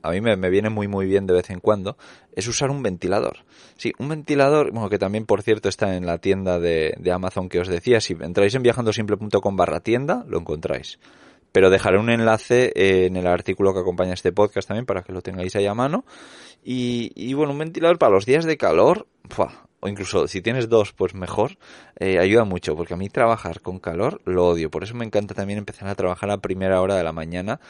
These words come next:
eh, esos días de, de calor. Eh, sí, en cambio en invierno da, da bastante más pereza, pero bueno.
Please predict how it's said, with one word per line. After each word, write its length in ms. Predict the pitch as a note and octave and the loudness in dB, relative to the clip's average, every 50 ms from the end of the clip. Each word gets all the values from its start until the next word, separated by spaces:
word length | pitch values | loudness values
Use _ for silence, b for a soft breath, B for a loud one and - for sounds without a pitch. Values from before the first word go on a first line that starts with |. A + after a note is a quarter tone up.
| B B B B B B - | B B B B B B -12
eh, 180 | - - - - | -12 -10 -10 -10
esos 300 | - F2 - - F#2 F#2 | -10 -10 -8 -8 -6 -2
días 220 | F#2+ F#2 F#2 F2+ | -2 -2 -2 -2
de, 460 | F2 E2 D#2+ D#2 D2+ D2 C#2+ C#2 D2 - - | -4 -6 -6 -6 -8 -10 -12 -14 -16 -20 -20
de 180 | - D#2+ E2+ F2 | -8 -4 -4 -2
calor. 320 | - E2 D2+ D#2 E2 A2+ B2 - B B B B B B B B | -2 -2 -2 0 0 0 -2 -4 B B B B B B B B
Eh, 400 | - - - - - - - - - - - | -18 -18 -16 -16 -16 -18 -18 -18 -20 -20 -18
sí, 180 | - - D#2+ - | -12 -10 -8 -8
en 100 | - E2+ | -8 -2
cambio 220 | F2 F#2+ G2 A2 A#2 | 0 2 2 2 2
en 80 | A2+ | -2
invierno 460 | G#2 F#2+ F#2 G2 G2 G2+ A2 A2 G2+ | -2 0 4 6 6 6 4 2 -2
da, 340 | F#2+ F2+ F2 F2 E2+ E2+ E2+ - | -2 -2 -2 -4 -6 -8 -10 -6
da 140 | - F2+ | -4 -4
bastante 300 | F#2 F#2+ - G2 F#2 F#2 | -4 -4 -4 -4 -4 -2
más 160 | F2 F2+ F#2 - | -2 -4 -4 -4
pereza, 340 | - C#2+ - - - - - | -6 -8 -8 -10 -18 -16 -8
pero 160 | - E2 F2+ | -2 2 2
bueno. 200 | F#2 F2+ D#2 | 2 2 0